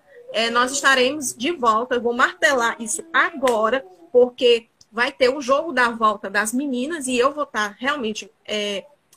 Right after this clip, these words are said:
acompanhando, já que no domingo, no dia quatorze, va-, vamos ter o Clássico Rei. E no Clássico Rei, claro, na segunda-feira que vem, vamos trazer todo esse,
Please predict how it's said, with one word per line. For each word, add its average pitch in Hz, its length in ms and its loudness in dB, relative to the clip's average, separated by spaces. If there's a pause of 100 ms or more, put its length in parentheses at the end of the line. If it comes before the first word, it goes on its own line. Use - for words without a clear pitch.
acompanhando, 294 720 -2
já 247 200 0
que 277 160 -8
no 359 180 -6
domingo, 311 480 -6
no 247 160 -4
dia 220 160 -4
quatorze, 254 680 -4
va-, 240 320 -4
vamos 277 360 -6
ter 269 300 0 (300)
o 311 160 -6
Clássico 302 500 -2
Rei. 294 380 -2 (240)
E 269 140 -8
no 311 160 -10
Clássico 302 400 -2
Rei, 277 240 0
claro, 240 400 -2
na 233 160 -2
segunda-feira 302 720 -4
que 302 160 -6
vem, 240 340 -2 (220)
vamos 247 280 -4
trazer 240 520 -2 (400)
todo 269 260 6
esse, 285 260 -4